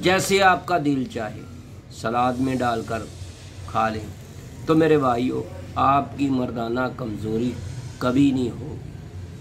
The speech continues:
आपके अंदर एक शादी नहीं, दो शादियाँ नहीं, चार शादियाँ करवा सकते हैं सिर्फ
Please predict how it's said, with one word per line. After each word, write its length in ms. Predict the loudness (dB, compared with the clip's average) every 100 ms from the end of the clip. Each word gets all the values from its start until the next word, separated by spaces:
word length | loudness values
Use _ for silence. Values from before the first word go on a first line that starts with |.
| -8 2
आपके 520 | 4 4 2 -4 0
अंदर 440 | 0 0 -2 -4 -8 -14 -4
एक 300 | 0 0 -2
शादी 480 | -2 -2 0 0 2
नहीं, 240 | 2 0 -8 -16 -12
दो 420 | -8 -2 0 2
शादियाँ 480 | 0 0 0 0 0
नहीं, 120 | 2 0 -4
चार 340 | 0 2 4
शादियाँ 480 | 2 -2 -4 -2 -4
करवा 300 | -4 -6 -6
सकते 380 | -6 -10 -10 -12
हैं 480 | -12 -12 -16 -16 -12
सिर्फ 260 | -2 0